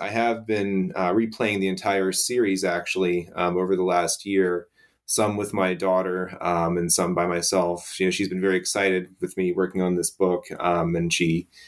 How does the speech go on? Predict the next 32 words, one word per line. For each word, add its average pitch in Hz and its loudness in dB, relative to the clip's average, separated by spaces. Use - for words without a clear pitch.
is 104 -4
old 120 4
enough 117 0
to - -12
kind 117 0
of 107 -4
start 107 -2
being 101 0
included 95 0
in 92 -2
some 95 0
of 92 0
it. 92 0
So 101 0
last 107 0
summer, 110 0
we 95 2
played 98 0
through 95 0
seven, 98 0
and 110 -2
this 101 2
is - -2
ridiculous, 101 0
but 98 0
then 107 2
we 107 0
played, 101 -2
uh, 92 0
Remake, 120 0
Crisis 113 0
Core, 101 0